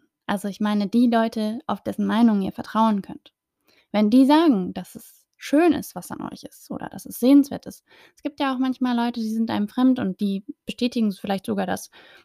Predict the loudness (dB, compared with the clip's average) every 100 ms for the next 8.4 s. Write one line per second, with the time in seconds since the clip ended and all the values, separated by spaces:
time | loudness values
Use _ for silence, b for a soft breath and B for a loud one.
0 | -6 -2 -2 0 0 2 0 -4 _ _
1 | -6 0 0 0 -6 -14 -14 -14 -16 -20
2 | _ -8 -6 -2 -2 -2 2 2 2 -2
3 | -2 -8 -12 _ _ 2 6 6 4 4
4 | 6 6 6 0 2 4 6 6 4 2
5 | 4 4 2 -2 0 -4 -4 -4 -4 -4
6 | -6 -6 -6 -4 -4 b b b b b
7 | 2 4 4 2 0 0 -4 -4 -2 0
8 | 0 0 -2 -2